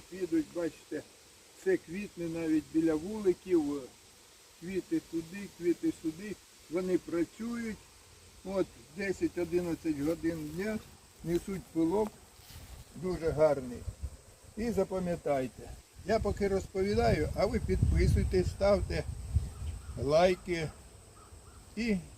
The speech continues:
нажимайте на дзвіночок. І ще пару слів скажу. Ви, коли обробили бджіл, то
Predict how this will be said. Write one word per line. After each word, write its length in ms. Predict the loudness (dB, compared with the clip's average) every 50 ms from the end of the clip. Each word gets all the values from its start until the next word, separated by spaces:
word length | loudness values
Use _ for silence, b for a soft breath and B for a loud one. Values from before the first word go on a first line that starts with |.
| -12 -10 -10 -10 -12 -12 -12 -10 -6
нажимайте 680 | -4 -4 -2 -2 -2 -2 -2 0 -2 -2 -2 -4 -6
на 260 | -4 -2 -2 -2 -2 -4 -6 -10 -14 -12 -8
дзвіночок. 580 | -4 -2 -2 0 0 0 0 -2 -2 -4 -8 -8 -10 -12 -16 -16 -16 -18 -18 -16 -16 -16 -16 -16 -16 -16 -16 -16 -16 -16 -20 -20 -16 -8 -4
І 100 | -4 -4
ще 260 | -4 0 2 4 4
пару 420 | 4 6 4 4 6 4 4 2 2 -2 -8 -14 -14 -12 -10 -6 -2
слів 300 | 0 2 2 2 2 0 -2 -2
скажу. 400 | 0 0 0 0 0 -2 -2 -2 -4 -4 -4 -6 -6 -8 -8 -6 -6 -6 -4 -2 -2 -2 -2 -4 -4 -4 -4 -4 -6 -6 -6 -6 -2 0 2 2 2 2 0 0
Ви, 300 | 2 4 6 6 6 6 4 4 4 4 4 4 2 2 2 2 2 2 0 -2 -2 4 6 8 8 8 8 6 6 6 10 10
коли 320 | 10 12 10 10 8 8
обробили 580 | 6 6 6 6 6 6 6 4 4 4 4 2
бджіл, 420 | 2 2 2 2 4 4 4 4 4 2 2 0 0 -2 -2 -2 -2 -4 -6 -6 -6 -6 -4 -4 -4 -2 -2 0 4 4 4 4 6 4 6 8 8 8 10 8 8 4 2 -2 -6 -4 0
то 460 | 0 2 4 6 6 6 6 6